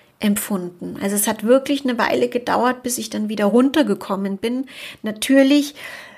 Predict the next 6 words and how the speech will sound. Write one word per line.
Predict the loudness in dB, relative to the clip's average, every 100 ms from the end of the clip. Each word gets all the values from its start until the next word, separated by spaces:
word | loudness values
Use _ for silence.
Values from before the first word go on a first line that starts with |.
| _ _ -8
durch | -6
die | -4 0
Stadt | 4 4 4
zu | 0
fahren, | 0 2 4 4 4 2 -2 -4 -6
ähm, | -6 -4 -4 -4